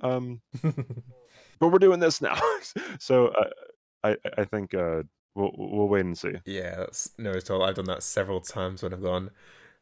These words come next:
Speaker 2: "Oh, next week we're gonna do this," and then something else has caught my eye and just like, "Uh, I wanna do this, actually."
Speaker 1: Yep.
Speaker 2: <laughs>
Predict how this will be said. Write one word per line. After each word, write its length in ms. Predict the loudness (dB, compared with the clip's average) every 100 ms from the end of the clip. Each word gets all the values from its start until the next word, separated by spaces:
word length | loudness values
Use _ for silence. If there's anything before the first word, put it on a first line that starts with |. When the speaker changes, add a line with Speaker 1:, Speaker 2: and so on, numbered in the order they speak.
| -2
Speaker 2:
"Oh, 240 | 0 2 0
next 300 | 0 0 0
week 140 | -2
we're 60 | 0
gonna 180 | -2 0
do 180 | 0 2
this," 400 | 2 2 -4 -8
and 120 | -4
then 420 | 0 0 -2 -6 -14 -10
something 280 | -6 -2
else 200 | 0 0
has 120 | -6 -8
caught 220 | -6 -2
my 80 | 0
eye 200 | 2 0
and 120 | -2
just 160 | -6
like, 240 | -4 -4 -4 -6
"Uh, 580 | -6 -4 -4 -4 -6 -4
I 60 | -4
wanna 220 | -4 -4
do 120 | -4
this, 220 | -6 -4
actually." 300 | -6 -4 -6
Speaker 1:
Yep. 320 | -4 0 0 -2
Speaker 2:
<laughs> 1040 | -4 -6 -10 -14 -16 -16 -12 -2 -2 -2